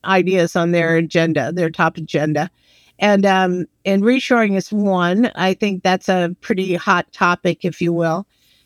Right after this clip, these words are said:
but also sustainability, so environmental concerns. So if you actually bring manufacturing back to the U S, it, it hits both of those topics.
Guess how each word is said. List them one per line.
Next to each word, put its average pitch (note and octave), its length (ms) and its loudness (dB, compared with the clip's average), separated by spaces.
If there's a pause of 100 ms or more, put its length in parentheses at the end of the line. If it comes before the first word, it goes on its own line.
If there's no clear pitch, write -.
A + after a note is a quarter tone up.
(120)
but B3+ 160 2
also C4+ 600 2
sustainability, G#3 1160 0
so F#3 220 -2
environmental G3+ 760 0
concerns. - 760 -8 (400)
So B3+ 240 2
if B3+ 120 0
you C#4 260 0
actually D#4+ 440 2
bring A3+ 320 2
manufacturing G3+ 800 0
back F3 260 0
to F#3+ 120 -4
the F3 100 -2
U F3+ 240 2
S, E3 400 -2 (380)
it, C4 220 2 (180)
it A#3+ 340 0
hits B3+ 380 0
both G#3+ 400 -2
of G3 120 -4
those F3 280 -4
topics. - 640 -6